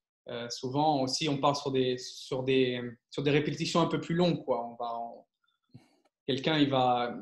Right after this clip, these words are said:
il va pas pouvoir, euh, il va pas pouvoir faire tout à, tout au long de l'année des, euh, des triplés, des, euh, cinq reps. Il va faire un cycle, par exemple, avec des, euh, des séries de huit.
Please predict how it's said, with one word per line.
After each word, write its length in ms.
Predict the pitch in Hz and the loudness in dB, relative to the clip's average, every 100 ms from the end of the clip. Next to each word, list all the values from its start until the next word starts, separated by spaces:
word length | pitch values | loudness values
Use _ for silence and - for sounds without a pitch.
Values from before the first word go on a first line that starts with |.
| - - - _ | -14 -20 -20 _
il 240 | - 170 | -14 -2
va 100 | 147 | 2
pas 120 | 156 | 4
pouvoir, 480 | 165 165 151 165 151 | 2 0 8 8 8
euh, 300 | 143 135 131 | 4 4 2
il 60 | 135 | 2
va 100 | 143 | 2
pas 120 | 165 | 2
pouvoir 340 | 160 156 156 - | 0 2 0 4
faire 180 | 160 | 0
tout 140 | - 160 160 | 0 2 4
à, 120 | 147 | 4
tout 220 | 165 - | 0 -6
au 40 | 170 | -4
long 180 | 165 | -4
de 60 | 160 | 2
l'année 300 | 156 156 160 | 2 4 2
des, 320 | 139 135 131 | 2 4 4
euh, 420 | 127 123 120 120 120 | 4 2 -4 -6 -6
des 80 | 135 | -6
triplés, 720 | 135 165 165 165 165 160 151 | -2 -4 2 4 4 2 0
des, 320 | 135 135 131 | -2 0 2
euh, 180 | 127 123 | 2 -2
cinq 280 | - 156 151 | -4 -4 -2
reps. 320 | - 165 165 - _ _ _ | 4 4 2 -6 _ _ _
Il 80 | 135 | -2
va 80 | 143 | 2
faire 200 | 170 143 | 4 4
un 80 | 147 | 2
cycle, 240 | - 165 | 0 0
par 120 | 147 | 2
exemple, 320 | 139 147 147 | 4 2 2
avec 260 | 135 135 135 | 2 2 0
des, 240 | 131 131 | 2 2
euh, 300 | 127 120 117 117 117 120 135 131 - _ _ | 2 0 -4 -6 -8 -8 -8 -10 -12 _ _
des 100 | 131 | -6
séries 300 | - 151 147 | -2 0 0
de 60 | 135 | -2
huit. 320 | 151 180 180 | 0 -2 -2